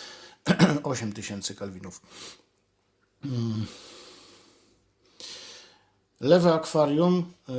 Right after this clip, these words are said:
y, postawione jest na żwirku bazaltowym różnej gradacji.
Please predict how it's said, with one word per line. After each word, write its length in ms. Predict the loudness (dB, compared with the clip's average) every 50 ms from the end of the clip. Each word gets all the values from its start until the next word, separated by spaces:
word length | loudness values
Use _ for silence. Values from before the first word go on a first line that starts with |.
| -4 -4
y, 40 | -4
postawione 840 | -4 -4 -2 -2 -2 0 0 0 2 2 2 4 4 4 4 4 2
jest 280 | 2 2 0 0 0
na 180 | -2 -2 -2 -2
żwirku 440 | -4 -4 -2 -2 -2 -2 -2 -6 -2
bazaltowym 720 | 0 0 0 0 0 -2 -4 -4 -6 -4 0 2 2 2
różnej 320 | 2 0 0 -2 -2 -4 -2
gradacji. 640 | -2 -2 -2 -2 -2 -2 -2 -2 -2 -2 -4 -4